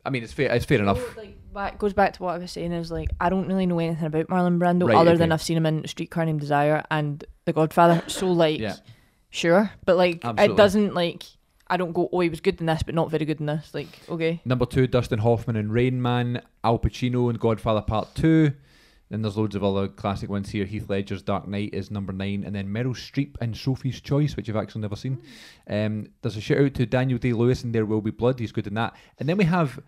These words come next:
Speaker 1: Jack Nicholson in The Shining,
Speaker 2: Mm-hmm.
Speaker 1: right? Now, that's absolutely fair. It's a great performance. However, a bit like Heath Ledger, he went absolutely mental and, like,
Speaker 3: Mm-hmm.
Speaker 2: Took it too
Speaker 1: totally
Speaker 2: far.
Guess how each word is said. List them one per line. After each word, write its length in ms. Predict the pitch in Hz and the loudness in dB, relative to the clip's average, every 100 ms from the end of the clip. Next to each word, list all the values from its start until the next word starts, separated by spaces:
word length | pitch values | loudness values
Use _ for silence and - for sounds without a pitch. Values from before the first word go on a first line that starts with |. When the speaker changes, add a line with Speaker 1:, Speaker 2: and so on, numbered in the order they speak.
| _ _ _ | _ _ _
Speaker 1:
Jack 260 | 143 143 139 | 0 0 0
Nicholson 540 | 135 135 127 139 135 | -6 -6 -6 -4 -4
in 120 | 123 117 | -4 -4
The 80 | 107 | -6
Shining, 560 | - 123 156 123 78 - | -2 -2 0 -2 -6 -12
Speaker 2:
Mm-hmm. 240 | 190 180 190 | -10 -4 0
Speaker 1:
right? 360 | 117 135 - - - | 0 0 -4 -18 -14
Now, 80 | - | -6
that's 260 | 123 170 147 - | -2 -2 -4 -4
absolutely 420 | 151 156 165 151 | -4 -4 -6 -4
fair. 200 | 113 113 | -2 -2
It's 100 | - | -4
a 60 | 113 | -6
great 180 | 120 | -6
performance. 440 | 117 117 113 117 107 | -4 -4 -4 -4 -6
However, 460 | - 117 147 107 85 _ _ _ _ _ _ _ _ _ _ - | -4 -4 -4 -6 -10 _ _ _ _ _ _ _ _ _ _ -6
a 40 | |
bit 200 | - 151 | -2 0
like 100 | 139 | -2
Heath 200 | 131 127 | -4 -4
Ledger, 340 | 107 107 120 95 - _ - | -2 -2 -4 -8 -18 _ -6
he 60 | 135 | -2
went 220 | 156 156 - | -2 -4 -6
absolutely 560 | 170 - - 151 151 | -6 -6 -6 -2 -2
mental 640 | 139 135 143 170 - 139 82 - - - - - 120 | -2 0 0 0 2 2 2 2 2 0 -16 -6 -2
and, 180 | 127 | 0
like, 280 | 123 120 113 - - - _ | 2 0 -2 -10 -16 -20 _
Speaker 3:
Mm-hmm. 320 | - - - | -20 -20 -18
Speaker 2:
Took 200 | - - | -14 -4
it 180 | 156 214 | 0 0
too 60 | - | 0
Speaker 1:
totally 200 | 170 104 | 0 0
Speaker 2:
far. 260 | 156 156 | 2 0